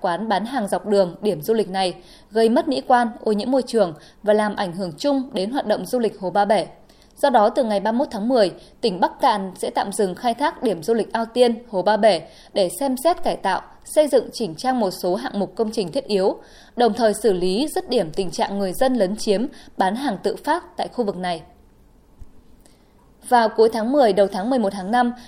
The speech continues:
những bông hoa tam giác mạch bung nở, sắc hồng tím nhẹ nhàng khắp các vùng núi đồi Hà Giang.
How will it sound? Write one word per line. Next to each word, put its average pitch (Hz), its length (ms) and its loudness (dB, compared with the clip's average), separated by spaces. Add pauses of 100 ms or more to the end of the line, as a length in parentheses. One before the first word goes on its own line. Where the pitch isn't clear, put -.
(120)
những 254 300 0
bông 277 180 6
hoa 254 160 0
tam 240 220 0
giác 320 180 -2
mạch 240 280 0
bung 233 180 0
nở, 196 240 4 (240)
sắc - 240 -6
hồng 247 200 0
tím 208 180 -2
nhẹ 285 160 0
nhàng 196 400 -4
khắp 302 200 -4
các 339 160 -4
vùng 190 220 0
núi 180 160 -2
đồi 220 240 4
Hà 185 200 -8
Giang. 233 280 2